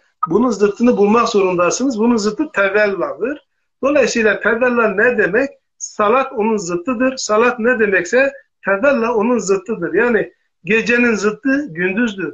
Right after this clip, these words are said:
Gündüzün zıttı gecedir. Her sözcük gerçek ve doğru anlamını zıddıyla, o sözcüklerin zıddını bulmaya çalıştım. Ee, bir de gerekçesini bulmaya çalıştım. Bu çok önemli bir şey.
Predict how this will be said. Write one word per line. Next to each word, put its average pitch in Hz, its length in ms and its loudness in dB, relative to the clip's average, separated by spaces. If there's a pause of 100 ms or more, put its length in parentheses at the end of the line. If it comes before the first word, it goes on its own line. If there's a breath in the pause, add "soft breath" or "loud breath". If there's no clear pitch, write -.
Gündüzün 202 480 -2
zıttı 208 480 -4
gecedir. 180 540 0
Her 262 240 0
sözcük 196 600 -4
gerçek 220 460 -2
ve 202 160 -2
doğru 214 220 2
anlamını 233 580 0 (500 soft breath)
zıddıyla, 185 880 2
o 262 160 2
sözcüklerin 240 680 0
zıddını 202 480 2
bulmaya 160 400 2
çalıştım. 151 600 -4 (840 soft breath)
Ee, 190 320 2
bir 269 280 2
de 269 280 2 (480)
gerekçesini 185 840 0
bulmaya 160 400 0
çalıştım. 151 500 -6
Bu 190 220 -6
çok 269 240 0
önemli 214 400 2
bir 185 80 -4
şey. 185 300 0